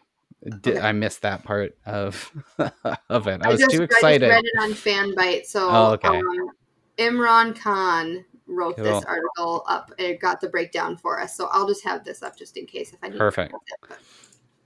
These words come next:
Speaker 1: Yeah.
Speaker 2: anyway, go ahead.
Speaker 1: No, it's, that's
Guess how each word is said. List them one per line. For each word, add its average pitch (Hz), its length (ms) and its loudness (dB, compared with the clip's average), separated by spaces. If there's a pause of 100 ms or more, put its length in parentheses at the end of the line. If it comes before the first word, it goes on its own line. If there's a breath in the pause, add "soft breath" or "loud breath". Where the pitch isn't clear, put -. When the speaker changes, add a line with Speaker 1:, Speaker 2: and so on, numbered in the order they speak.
(920)
Speaker 1:
Yeah. 269 80 4 (120)
Speaker 2:
anyway, - 220 -4 (260)
go 220 120 0
ahead. - 240 -4 (480)
Speaker 1:
No, 123 320 4
it's, 113 380 -2
that's - 540 2